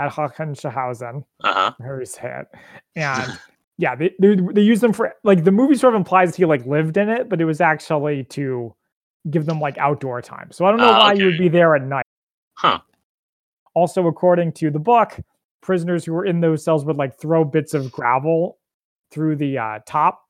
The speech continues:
Speaker 2: Uh-huh.
Speaker 1: the fences at the top, and I guess they were allowed to do that. And all they would communicate is that someone else is there.
Speaker 2: Oh,
Speaker 1: I guess
Speaker 2: interesting.
Speaker 1: that's enough. Yep.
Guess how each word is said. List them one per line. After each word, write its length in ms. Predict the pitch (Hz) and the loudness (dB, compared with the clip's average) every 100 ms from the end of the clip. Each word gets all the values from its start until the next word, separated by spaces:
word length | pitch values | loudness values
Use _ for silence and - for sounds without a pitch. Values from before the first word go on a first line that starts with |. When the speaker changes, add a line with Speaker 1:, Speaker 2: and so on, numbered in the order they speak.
| _ _ | _ _
Speaker 2:
Uh-huh. 280 | 110 101 135 | -6 -4 -4
Speaker 1:
the 80 | 156 | -6
fences 340 | 156 147 131 | -10 -14 -8
at 120 | 143 131 | -8 -6
the 60 | |
top, 280 | 147 147 151 | -2 -2 -2
and 100 | 139 | -6
I 60 | 131 | -6
guess 160 | 139 | -6
they 100 | 147 | -6
were 160 | 127 123 | -6 -4
allowed 260 | 120 123 | -2 -2
to 60 | 131 | -4
do 140 | 143 | -4
that. 300 | 143 165 - - _ _ - | 0 0 0 -6 _ _ -2
And 100 | 151 | 2
all 140 | 156 | 2
they 120 | 160 | 2
would 220 | 151 160 | 2 0
communicate 400 | - 165 160 147 | 0 0 0 0
is 80 | 135 | 0
that 140 | 139 127 | -2 -4
someone 240 | 151 139 | -4 -4
else 260 | 135 131 - | -2 -4 -6
is 120 | 117 | -10
there. 360 | 120 117 104 101 _ _ - - | -6 -6 -6 -12 _ _ -18 -6
Speaker 2:
Oh, 460 | 117 165 143 87 | -2 0 -2 -4
Speaker 1:
I 40 | - | -6
guess 80 | 135 | -10
Speaker 2:
interesting. 340 | - 120 98 | -10 -8 -8
Speaker 1:
that's 220 | 117 117 | -8 -12
enough. 280 | 110 107 107 _ _ _ _ - - _ _ _ _ _ _ _ | -12 -14 -14 _ _ _ _ -20 -20 _ _ _ _ _ _ _
Yep. 220 | 196 - | -2 -2